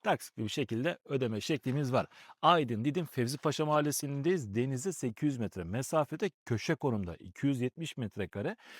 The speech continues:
üç artı bir çift odası da ebeveyn banyolu arkadaşlar. Zemin katta da bir odamız var. Taş ev, çok güzel bir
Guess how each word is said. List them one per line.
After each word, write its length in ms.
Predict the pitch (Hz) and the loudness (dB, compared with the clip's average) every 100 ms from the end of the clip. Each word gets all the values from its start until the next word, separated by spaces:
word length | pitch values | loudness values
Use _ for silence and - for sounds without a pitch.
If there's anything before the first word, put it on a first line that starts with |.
| - - - | -20 -8 4
üç 200 | 190 - | 4 4
artı 340 | - 131 - 139 | 4 4 4 0
bir 100 | 208 - | -4 -6
çift 320 | - 208 - - | 0 0 2 2
odası 340 | 143 131 165 | 2 2 0
da 100 | 196 - | -4 -2
ebeveyn 440 | 120 127 143 147 | 0 0 2 0
banyolu 320 | 127 113 101 95 | 0 -2 -2 -4
arkadaşlar. 400 | 92 113 147 190 | -2 -2 -2 -2
Zemin 320 | 120 156 147 | 0 0 0
katta 340 | - - 107 | -4 -4 2
da 160 | 143 160 | 4 4
bir 120 | 175 - - | 2 0 0
odamız 420 | 123 131 143 110 | 4 4 4 4
var. 120 | 202 - - - - | 2 0 -20 -20 0
Taş 240 | 196 185 | 4 4
ev, 180 | - 165 165 | 4 0 0
çok 200 | - 151 | 0 0
güzel 320 | 127 123 120 | 0 0 2
bir 100 | 127 | 2